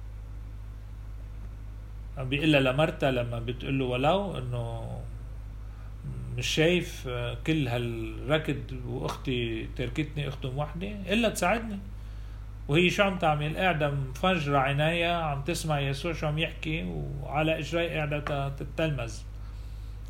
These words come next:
ما كان يخليها. اختارت النصيب، مش رح ينز-، مش رح ينزعوا منا أبدًا. وهذا هو المعنى الحقيقي للحياة الأبدية.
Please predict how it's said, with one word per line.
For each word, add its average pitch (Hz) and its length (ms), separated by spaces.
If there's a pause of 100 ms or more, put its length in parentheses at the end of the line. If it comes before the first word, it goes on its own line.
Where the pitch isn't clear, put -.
(160)
ما 160 80
كان 208 240
يخليها. 180 440 (1600)
اختارت 180 460
النصيب، 156 500
مش 165 140
رح 151 60
ينز-، 156 340
مش 147 160
رح 147 100
ينزعوا 170 600
منا 151 320
أبدًا. 143 280 (4000)
وهذا 208 320
هو 247 100
المعنى 247 360
الحقيقي 185 840
للحياة 143 880
الأبدية. 127 600